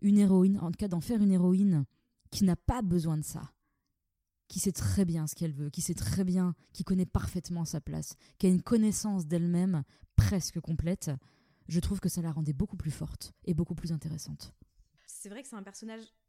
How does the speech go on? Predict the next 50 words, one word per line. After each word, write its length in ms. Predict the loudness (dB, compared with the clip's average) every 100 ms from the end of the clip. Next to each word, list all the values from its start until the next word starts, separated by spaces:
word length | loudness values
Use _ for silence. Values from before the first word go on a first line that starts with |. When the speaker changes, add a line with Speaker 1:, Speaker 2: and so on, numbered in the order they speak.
| _ _ -12
Speaker 2:
éminemment 360 | -10 -8 -10
fort 400 | -12 -10 -10 -10
parce 220 | -12 -14 -12
que 140 | -12
justement, 380 | -12 -12 -12 -12
elle 120 | -10
ne 100 | -8
quitte 280 | -8 -12 -14
pas 200 | -16 -16 -18 -18
ses 160 | -14
limites 280 | -10 -10 -12 -16
et 180 | -16 -18 _ _ _
jusqu'au 340 | -14 -14 -12
bout, 220 | -10 -10 -10
quoi 140 | -12
qu'il 180 | -12 -12
arrive, 160 | -12 -12
elle 140 | -14 -12
restera 320 | -12 -12 -14 _
toujours 460 | -8 -8 -6 -10 -10
dans 120 | -12
cette 200 | -12 -14
ferme 300 | -14 -14 -12 -16 _ _
et, 240 | -16 -14 -14
et 40 |
elle, 280 | -14 -14 -16
elle 160 | -14 -10
mène 180 | -10
sa 120 | -10 -10
vie 140 | -10
et 40 |
c'est 140 | -12 -14
peut-être 300 | -16 -18 -16
une 140 | -14 -12
forme 300 | -10 -8 -6
de 340 | -8 -8 -10 -12 -6
réussite 480 | -4 -4 -6 -8
plus 160 | -10 -8
grande 360 | -6 -6 -6 -8 _ _ _
que 240 | -10 -8
celle 220 | -8 -10
du 120 | -10 -12
personnage 440 | -14 -12 -12 -10
d'Alexandre 400 | -10 -10 -10 -12
dont 220 | -12 -18
on 40 | -16
parlera 420 | -14 -12 -12 -14
tout 100 | -12
à 60 | -10
l'heure. 120 | -10